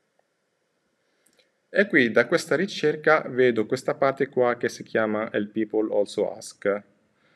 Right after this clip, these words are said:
Quindi in questa parte qua, se io voglio entrare in questa parte, che comunque è una parte molto importante perché, eh, mi permette di, ehm,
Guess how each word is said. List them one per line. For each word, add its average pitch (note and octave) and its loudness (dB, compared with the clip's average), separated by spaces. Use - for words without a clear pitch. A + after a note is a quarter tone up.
Quindi D#3 4
in B2+ 0
questa A3 2
parte D#3+ 2
qua, G2+ 2
se - -6
io G#3+ 0
voglio D#3 2
entrare B2+ 2
in A2 0
questa A2+ -6
parte, F#2+ -2
che G#2 -4
comunque C#3 4
è - 2
una A2+ 0
parte B2 0
molto B2+ 0
importante G2+ -6
perché, G2+ -2
eh, G#2 -2
mi G#2 -8
permette B2+ 0
di, G#2+ -6
ehm, F#2+ -2